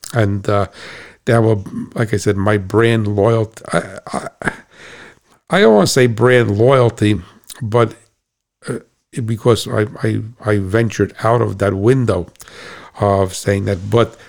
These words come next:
I did have a certain affinity in my heart for whatever we had. And sometimes it was a problem because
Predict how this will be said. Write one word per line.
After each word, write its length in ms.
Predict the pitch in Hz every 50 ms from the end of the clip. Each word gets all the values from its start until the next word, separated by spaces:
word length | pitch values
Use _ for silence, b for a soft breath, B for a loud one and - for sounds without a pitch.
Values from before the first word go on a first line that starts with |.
| B B
I 140 | - 107 101
did 280 | 98 101 131 131 110
have 260 | 92 104 110 110 101
a 60 | 98 92
certain 420 | - - - 117 104 - 104 101
affinity 680 | 98 - - - - 117 110 107 101 101 107 107 101
in 140 | 101 101 104
my 220 | 107 104 101 101
heart 380 | 92 - 110 110 110 104 104 - B B B B B B
for 160 | - - 110
whatever 320 | 104 104 101 107 104 101 95
we 160 | 101 98 92
had. 240 | 95 107 113 101 98
And 160 | 98 90 -
sometimes 640 | - 110 139 165 160 - 117 110 113 110 107 104
it 80 | 110 107
was 160 | 107 101 -
a 60 | 98
problem 640 | - - - 120 143 190 190 139 120 113 127 156 - _ - - 127
because 500 | 120 110 - - 117 117 110 110 -